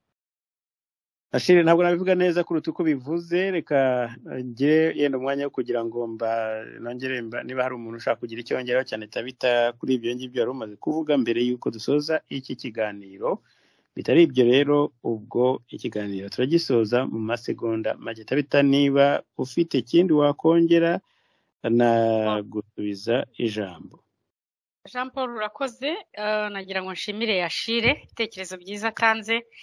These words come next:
Speaker 2: Ntacyo nongeraho, icyo nifuzaga kuvuga gusa ni, ni ku bya mobilisation yanjye,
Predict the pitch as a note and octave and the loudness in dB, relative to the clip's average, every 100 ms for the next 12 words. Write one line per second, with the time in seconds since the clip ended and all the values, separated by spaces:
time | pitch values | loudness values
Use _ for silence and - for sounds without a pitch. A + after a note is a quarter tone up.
0 | - - G#3+ G#3 G#3+ G#3+ A3 A3 B3+ B3+ | -12 0 0 2 -2 0 -2 0 0 0
1 | A#3+ B3+ B3+ A3+ - A#3+ A3+ - A3+ F3+ | 0 -2 -2 -8 -4 -4 -4 -6 -8 -6
2 | E3+ F3 - G#3 A3 G#3+ F#3 F3 E3+ - | -6 -10 -12 -6 -2 0 -2 -6 -18 -6
3 | G#3+ D#4 _ _ _ _ _ _ _ _ | -4 -4 _ _ _ _ _ _ _ _
4 | - G3 G3 G3 F#3+ F#3 F#3 - _ _ | -20 -14 -10 -8 -8 -10 -12 -16 _ _
5 | _ _ _ - G3 F3+ - - E3+ F3 | _ _ _ -14 -8 -8 -10 -16 -6 2
6 | F3 E3+ E3 D#3+ D#3+ D3+ - - - - | 4 4 2 0 -4 -10 -14 -20 -20 -20
7 | - _ _ _ _ _ F3 E3+ D3+ D#3+ | -20 _ _ _ _ _ -8 -8 -8 -12
8 | D3 E3 D#3+ - G#3 G#3 F3+ D#3+ D3+ D3+ | -8 -6 -6 -8 -4 2 2 2 -2 -12
9 | D#3 | -10